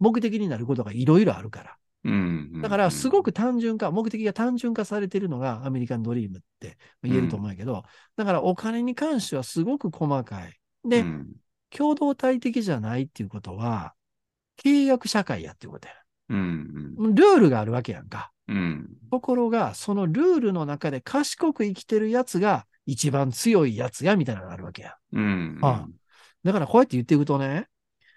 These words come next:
Speaker 1: まあ、さっき言ったそのバイオレンスにも彼は屈しないし、
Speaker 2: うん。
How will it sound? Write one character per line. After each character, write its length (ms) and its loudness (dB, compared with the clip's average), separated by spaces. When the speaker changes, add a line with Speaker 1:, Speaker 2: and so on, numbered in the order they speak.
Speaker 1:
ま 120 4
あ、 20 4
さ 120 0
っ 60 2
き 60 -14
言 100 4
っ 40 0
た 100 2
そ 80 0
の 100 2
バ 180 4
イ 40 6
オ 80 4
レ 60 0
ン 60 -2
ス 120 -8
に 60 -4
も 140 -6
彼 200 0
は 120 -4
屈 200 -10
し 180 -4
な 140 -6
い 80 -10
し、 400 -4
Speaker 2:
う 60 -8
ん。 280 -8